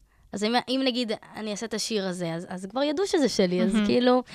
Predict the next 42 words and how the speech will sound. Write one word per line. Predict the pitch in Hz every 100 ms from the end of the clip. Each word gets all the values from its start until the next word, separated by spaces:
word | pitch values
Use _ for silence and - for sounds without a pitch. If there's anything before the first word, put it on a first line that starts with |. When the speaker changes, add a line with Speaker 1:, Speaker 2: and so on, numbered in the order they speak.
| -
Speaker 2:
כן. | 214
Speaker 1:
אני, | 285 359
אני | 359 294 320
לא | 311 311
כזה | 349 294 277 226
ממהרת | 208 202 196 220 220 214 -
ל-, | 208 190 185 180 175 175 185 - - - - _
לזה | 220 220
שכולם | 220 240 262 233 226
ידעו | 220 226 233
הכל | - 220 208
עליי, | 214 294 349 -
פשוט | 247 285 277
אני | 277
חושבת | 226 214 233 247
שזה | 214 190
יבוא | 185 208
עם | 214
הזמן. | 180 180 196 185 165 165
זה | 190
גם | 208 208
מגניב | 196 226 320 -
פתאום | 233 320 285
להריץ | 233 185 180 226
איזה | 262 208
בן | 190 175
אדם | 185 220 226
ולאהוב | 185 185 214
את | 214
המוזיקה | 196 226 233
שלו, | 294 233
ולגלות | 185 185 185 202
שהוא | 247
כתב | 202 - 202
שיר | 190 208
אחר | 185 196 202
בכלל, | 214 220 180
שגם | - 185 180
הוא | 185
כתב | 220 247 214
וזה, | 190 190 214 202
ופתאום, | 190 208